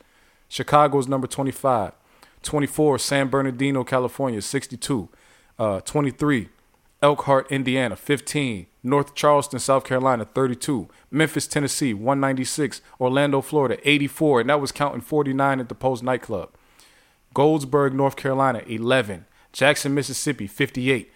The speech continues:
Petersburg, Virginia, eleven. Cleveland, Ohio, one thirty-five.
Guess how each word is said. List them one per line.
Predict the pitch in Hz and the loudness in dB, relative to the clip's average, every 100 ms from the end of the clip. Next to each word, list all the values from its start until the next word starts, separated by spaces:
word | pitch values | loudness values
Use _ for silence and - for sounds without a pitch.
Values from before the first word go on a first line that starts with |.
| _ _ _ _ | _ _ _ _
Petersburg, | - 175 147 120 139 135 | 2 4 2 2 2 2
Virginia, | 117 127 117 139 110 82 _ - | -2 -2 0 0 0 -10 _ -8
eleven. | 107 123 131 107 82 - _ _ | 0 2 2 0 -10 -14 _ _
Cleveland, | - 160 143 143 | 0 2 2 2
Ohio, | 131 143 139 113 | 4 4 4 2
one | 110 135 | 0 -2
thirty-five. | 127 131 120 - 127 110 | 0 -2 -2 0 2 0